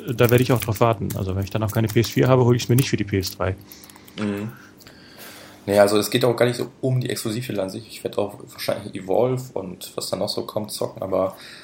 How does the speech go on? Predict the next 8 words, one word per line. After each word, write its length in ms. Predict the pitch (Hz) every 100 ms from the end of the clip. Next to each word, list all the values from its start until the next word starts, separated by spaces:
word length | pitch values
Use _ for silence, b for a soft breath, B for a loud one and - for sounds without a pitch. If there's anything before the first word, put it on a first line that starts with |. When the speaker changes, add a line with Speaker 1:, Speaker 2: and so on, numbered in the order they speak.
| B
Speaker 2:
so 140 | - 98
an 140 | 92
sich, 300 | 107 127 -
das, 240 | - - - - - - -
man 140 | 98 92
hatte 220 | 120 127
zwei 300 | - 101 117
Titel, 460 | 127 - 175 156